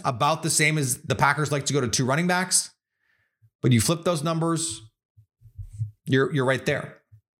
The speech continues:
Maybe the Packers go to th-, some three tight end sets here, or maybe it's, you know, a different, a different personnel altogether when you put Josiah DeGuara on the field and two, and two more tight ends. Is that thirteen?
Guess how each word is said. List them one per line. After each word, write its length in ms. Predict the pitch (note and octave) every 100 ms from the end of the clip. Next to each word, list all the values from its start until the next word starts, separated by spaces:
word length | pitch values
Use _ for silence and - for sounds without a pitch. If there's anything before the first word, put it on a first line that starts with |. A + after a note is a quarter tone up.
| _ _ _ _ -
Maybe 180 | E3 F3+
the 60 |
Packers 320 | F3+ F3+ F#3 G#2+
go 160 | F3+
to 60 | F#3+
th-, 180 | - C#3+
some 200 | D#3 C#3
three 200 | D3 D3+
tight 220 | D3 C#3+
end 140 | C3+
sets 260 | - B2+ -
here, 260 | C3+ B2 - - - - -
or 100 | D3
maybe 260 | D#3 E3 F#3
it's, 340 | E3 - - _ _ _ -
you 80 | D3+
know, 140 | C3+
a 40 |
different, 400 | B2+ D#3+ E3 C#3+ C#3+
a 40 | C3
different 300 | D#3+ F3 C#3
personnel 380 | E3 D3 D3
altogether 680 | C#3 C#3 A#2+ C#3 D3+ G#2+ A2 - _ _ _ _ _ _ -
when 100 | B2
you 60 | A#2+
put 160 | C#3+
Josiah 320 | C#3 B2 C#3
DeGuara 360 | C3 A#2 C3 C3
on 180 | C3 C3
the 60 |
field 400 | B2 C3+ C3+ B2+ -
and 160 | C3+ -
two, 160 | C#3 -
and 220 | C3+ A2+
two 180 | - D3+
more 300 | B2+ C#3 C#3+
tight 220 | A2 G#2+
ends. 140 | G#2
Is 80 | G2+
that 200 | A#2 A#2
thirteen? 760 | B2 B2 - D#3+ F3 F#3 F3+